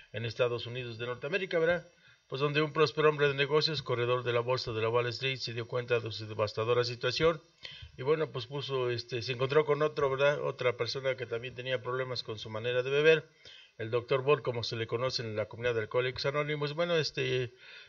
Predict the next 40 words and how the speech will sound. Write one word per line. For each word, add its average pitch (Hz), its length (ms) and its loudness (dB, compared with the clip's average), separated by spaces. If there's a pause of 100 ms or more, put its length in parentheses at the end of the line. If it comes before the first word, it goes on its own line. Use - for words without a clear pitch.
este 156 280 6
encuentro, 151 520 6
¿verdad?, 139 320 8
fortuito 139 720 2
hicieron 135 720 2
que, 123 200 4
¿verdad?, 127 320 4
que 123 100 -2
Alcohólicos 127 500 -2
Anónimos 127 460 -4
naciera 127 560 -2
ese 123 200 -6
diez 120 200 -12
de 113 80 -10
junio 123 260 -10
del 110 200 -10
treinta 117 280 -6
y 120 60 -2
cinco 139 420 -6 (520)
en 117 160 0
Akron, 127 320 2
Ohio, 131 280 6
en 113 100 -4
Estados 117 340 -2
Unidos 123 200 -8
de 117 100 -6
Norteamérica, 147 580 0
¿verdad? 147 240 0 (400)
Este, 147 580 2
Bill 165 220 2
W, 170 640 4
este, 131 200 -2
también 131 300 -4
cofundador, 139 720 0
ya 127 160 -4
tenía 127 240 -2
algunos 120 340 -6
antecedentes 117 600 -6
sobre 110 280 -2
la, 104 300 -6